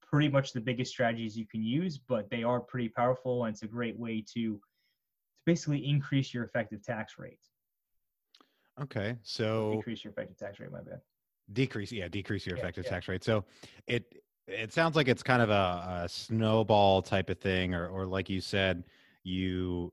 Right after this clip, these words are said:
Speaker 2: get into these syndications, take depreciation, and then you want to, in order to keep that, that ball rolling with getting that tax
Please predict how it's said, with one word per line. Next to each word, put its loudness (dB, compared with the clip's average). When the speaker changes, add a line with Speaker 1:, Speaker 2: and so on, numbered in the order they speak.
Speaker 2:
get 6
into 6
these 6
syndications, 2
take -2
depreciation, -2
and -2
then -2
you 0
want 2
to, 2
in 0
order 0
to 2
keep 2
that, 2
that 2
ball 6
rolling 4
with 0
getting 4
that -2
tax 2